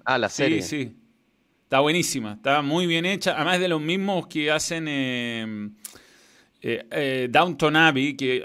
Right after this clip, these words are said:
Speaker 2: yo no la he visto, pero a mi papá le gusta mucho y está muy bien realizada. Entonces, eh, son, son series que vale la pena, que vale la pena ver. ¿Qué prefiere Gonzalo? Augusto Meléndez. Conducir programas en vivo, comentar partido, hacer cancha. Mis respetos pa' ti, tu hermano. Bien simpáticos y profesionales.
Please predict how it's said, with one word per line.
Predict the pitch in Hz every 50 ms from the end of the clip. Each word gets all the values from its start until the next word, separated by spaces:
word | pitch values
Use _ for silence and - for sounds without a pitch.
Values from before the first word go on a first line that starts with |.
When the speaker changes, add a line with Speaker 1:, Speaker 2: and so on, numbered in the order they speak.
| 104 123
Speaker 2:
yo | 117 139 147
no | 151
la | 147 143
he | 143
visto, | 151 147 139 - - 139
pero | 127 120
a | 113
mi | 120 113 113
papá | 117 113 131 135
le | 139 135
gusta | 135 135 135 147 139
mucho | 135 147 156 143 143 - 151 143
y | 135 127 123 120 113 117
está | 104 - - 127 131
muy | 143 147 147
bien | 151 156 151
realizada. | 147 139 127 120 117 - 180 170 151 127
Entonces, | 113 110 110 - 127 123 120 - - 131 123
eh, | 120 117 113 113 110 107 104 104 - - 107 110 110 107 104 104 104 -
son, | - - 139 131 127 131 131 123
son | 123 - 135 135
series | 139 - 143 143 147 143
que | 143 139 135
vale | 139 139 139
la | 131 123
pena, | 107 135 135 135 135 131 131 131 131 131 113
que | 123 123
vale | 123 131 131 135
la | 131 123
pena | 120 131 135 131 135
ver. | 143 143 131 - - - - - - - - - _ _
¿Qué | - 180
prefiere | 185 190 180 185 202 208 214 202
Gonzalo? | 185 185 165 - - 190 175 147 120 110
Augusto | 117 139 170 170 - 190 175
Meléndez. | 160 147 151 151 143 127 110 104 101 - - - - _ _ _
Conducir | - 143 147 143 135 135 139 - 175 175 175
programas | 180 180 170 165 175 185 185 170 165
en | 156 143 139
vivo, | 139 160 185 202 202 202 190
comentar | - 156 147 143 135 - - 170 165 -
partido, | 151 139 - - - 160 180 185 190 190 185 - -
hacer | 131 - - 165 151 - -
cancha. | 156 156 170 165 160 160 - 156 156
Mis | 156 143 135
respetos | 131 135 - - 160 160 175 151
pa' | 139 151 139 -
ti, | 156 160 160
tu | 160 147
hermano. | 135 135 143 156 147 143 131 120 120
Bien | 135 156 160
simpáticos | 151 - 156 139 139 - 156 160 135 156 143 147 151
y | 151
profesionales. | 143 143 139 120 131 - - 139 135 139 127 110 104 95 - - - -